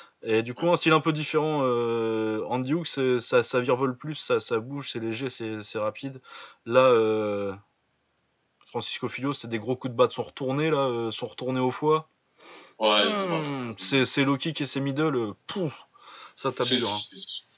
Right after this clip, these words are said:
Speaker 2: ouais, non, mais c'est vraiment les, l'idée qu'on se faisait du karatéka dans les années quatre-vingts, quatre-vingt-dix, le mec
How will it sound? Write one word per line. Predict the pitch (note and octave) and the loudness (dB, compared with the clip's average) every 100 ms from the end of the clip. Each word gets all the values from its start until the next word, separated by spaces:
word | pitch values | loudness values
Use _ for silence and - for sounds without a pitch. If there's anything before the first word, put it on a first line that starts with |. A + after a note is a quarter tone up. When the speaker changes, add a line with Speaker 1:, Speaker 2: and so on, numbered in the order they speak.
| _ - | _ 0
Speaker 2:
ouais, | G#2+ B2+ B2+ | 6 10 10
non, | A#2+ G#2+ | 8 2
mais | |
c'est | G2 G#2+ | -2 -4
vraiment | G2 A2+ C3 | -2 0 2
les, | A2+ | 2
l'idée | G#2+ A2+ B2+ C#4 | 2 -2 2 4
qu'on | - A2 | 4 0
se | - | 0
faisait | A2+ A2 | 0 -2
du | - | 2
karatéka | - G#2 G#2 G#2+ A#2 | 2 4 2 0 -2
dans | A2 F#2 | -2 -4
les | F#2 | -10
années | F#2+ | -10
quatre-vingts, | F#2+ F2+ G2+ G2+ | -8 -6 -6 -4
quatre-vingt-dix, | G2 - G#2 A#2 A2+ | -6 -2 0 4 4
le | G2 | 4
mec | G2+ | 2